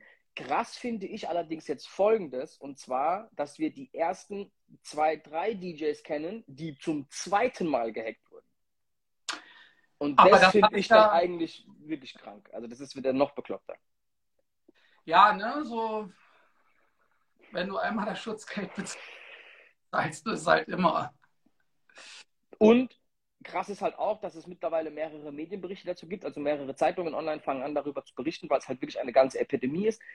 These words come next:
Speaker 1: Dir und mir fällt natürlich vor allem auf, dass bei uns im D-J-Umkreis das Ganze gerade richtig wild ist, dass Accounts gehackt und gelöscht werden.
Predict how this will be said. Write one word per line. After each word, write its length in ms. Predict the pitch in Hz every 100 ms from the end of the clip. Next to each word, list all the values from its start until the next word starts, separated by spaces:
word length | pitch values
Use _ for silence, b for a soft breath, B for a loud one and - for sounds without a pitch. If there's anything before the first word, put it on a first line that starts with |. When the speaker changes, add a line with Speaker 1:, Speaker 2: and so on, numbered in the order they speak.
| B
Speaker 1:
Dir 280 | 135 147 202
und 80 | 175
mir 140 | 196
fällt 240 | 214 196 -
natürlich 340 | 170 180 170
vor 160 | - -
allem 160 | 165
auf, 160 | 123 156
dass 160 | 151 -
bei 100 | 123
uns 180 | 143 143
im 100 | 135
D-J-Umkreis 580 | 185 208 180 - 185
das 120 | 175 -
Ganze 220 | 170 180
gerade 160 | 165
richtig 260 | 175 - 147
wild 160 | 180 175
ist, 100 | 175
dass 120 | 156
Accounts 320 | - 165 -
gehackt 220 | 165 170
und 100 | 160
gelöscht 280 | 147 185 -
werden. 240 | 160 180